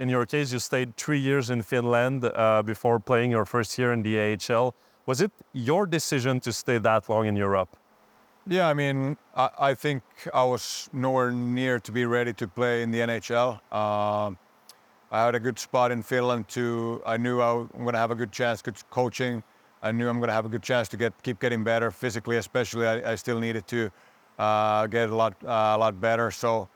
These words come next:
Speaker 2: uh, I think it was a good thing. I think there was a talks with my agent and,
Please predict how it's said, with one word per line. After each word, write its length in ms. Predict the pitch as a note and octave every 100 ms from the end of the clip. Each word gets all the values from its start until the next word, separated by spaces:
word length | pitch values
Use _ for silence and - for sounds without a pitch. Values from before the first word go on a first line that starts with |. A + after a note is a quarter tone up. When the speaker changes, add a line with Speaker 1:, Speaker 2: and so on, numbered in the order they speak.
| _ _ -
Speaker 2:
uh, 640 | A2 A2 A2 A2 A2 A2 - _ _ - -
I 120 | C3
think 180 | C3+ D3+
it 40 |
was 120 | C3
a 40 | G#2
good 140 | C3+
thing. 160 | - B2
I 100 | A2+
think 220 | C3+ B2
there 120 | B2+
was 160 | A#2+ A2+
a 180 | A#2+ G#2+ _ _ _ - - -
talks 320 | - C3 B2
with 160 | - A2+
my 180 | A#2+ A#2
agent 520 | A#2+ A#2+ A#2 B2 B2
and, 480 | B2 A#2 A#2 A2+